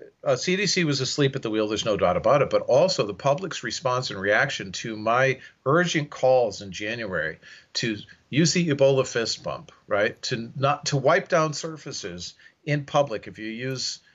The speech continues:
you know, anything in public, like the, uh, the keypad a-, a-, at the grocery store. Yeah, okay, that sounds nice. But how about when you're at the restaurant and you wipe down menus, and you wipe down the condiments because you might be infecting somebody?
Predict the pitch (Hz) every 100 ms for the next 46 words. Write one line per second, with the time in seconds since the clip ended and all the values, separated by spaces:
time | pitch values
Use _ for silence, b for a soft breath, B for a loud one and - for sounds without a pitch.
0 | _ _ 123 117 107 107 151 156 143 127
1 | 107 131 110 104 107 98 98 95 95 90
2 | 101 - 160 139 107 90 82 _ - 123
3 | 107 113 123 107 104 120 135 - 104 85
4 | b b b b - 196 185 185 147 156
5 | - 131 117 - 82 87 - 165 165 240
6 | 285 226 180 170 170 160 151 143 135 151
7 | 147 117 110 110 139 139 127 117 131 139
8 | 139 139 139 - - - - 113 135 151
9 | 147 139 127 143 135 135 127 131 - 110
10 | - - 180 127 - 156 151 143 135 120
11 | - 139 131 - 101 87 85